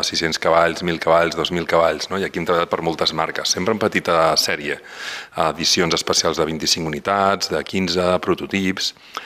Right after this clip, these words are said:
tant per marques xines asiàtiques que ens han contractat, com Geely Easy Drive o Arfox, o marques europees, com, com per Cupra, no? O per, o per Peugeot. Ara, recentment, estem treballant per Hispano Suïssa.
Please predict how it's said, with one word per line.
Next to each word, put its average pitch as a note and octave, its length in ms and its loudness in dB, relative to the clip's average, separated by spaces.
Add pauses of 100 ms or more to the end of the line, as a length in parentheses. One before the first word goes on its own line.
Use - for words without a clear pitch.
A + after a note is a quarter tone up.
(200)
tant F#2 160 -2
per F2 160 0
marques G2+ 320 -2
xines G#2+ 280 2
asiàtiques A2 440 2
que - 120 -4
ens E2+ 120 0
han E2+ 80 -4
contractat, F#2 720 0
com D#2+ 360 -2
Geely F2 320 -2
Easy E2 160 0
Drive F2 440 0
o D#2+ 200 0
Arfox, - 520 0 (400)
o F#2 80 -4
marques F2+ 320 0
europees, D#2+ 560 0
com, D2+ 380 -6 (100)
com C#2+ 200 -10
per - 120 -6
Cupra, D#2 400 -4
no? D2+ 80 -14 (480)
O D#2+ 80 -4
per, D#2 240 2 (240)
o D#2 80 -4
per D2 160 0
Peugeot. D#2+ 480 2 (380)
Ara, F#2+ 180 2
recentment, F#2+ 560 2
estem F#2+ 160 0
treballant F2+ 320 2
per F2+ 160 0
Hispano F2 240 -2
Suïssa. E2+ 460 -2